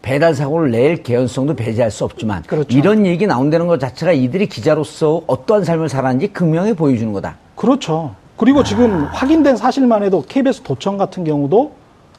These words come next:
Speaker 2: 케이비에스 도청이 아니었다고 할지라도
Speaker 1: 음.
Speaker 2: 이미 확인이 된 것은 케이비에스가 문건을 정치적 목적을 위해 또는 자사의 상업적 목적,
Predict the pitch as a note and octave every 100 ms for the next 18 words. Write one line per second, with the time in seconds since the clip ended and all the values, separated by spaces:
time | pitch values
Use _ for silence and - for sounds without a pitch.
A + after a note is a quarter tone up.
0 | _ _ _ - D4+ C4+ D#3+ C#3+ B3 -
1 | - C3 D#3+ A3 A3 F#3+ F3+ F#3 C4+ B3+
2 | - - C3 B2 B2 B2 G#2+ G#2+ G#2 G2
3 | F2+ D#2+ D2+ C#2+ - F3 A#3 C4 A#3+ -
4 | B3+ C#4+ C4+ E3+ C#3+ D3+ C#3+ A3 C#4 C#4
5 | - - _ _ - C#4+ B3+ A#3 - F3+
6 | G#3 G#3+ C#3 D3 D3+ E3+ D#3+ A3 D4+ -
7 | - - - - - E3 E3+ - G#3 G#3+
8 | E3+ B2 - E3+ C#3+ B2 G#2 G2+ _ _
9 | _ - A3 B3 B3 - - F3 E3 G#3+
10 | C4+ - _ _ - _ - C4+ C#4 B3+
11 | G3+ B2 - A#2+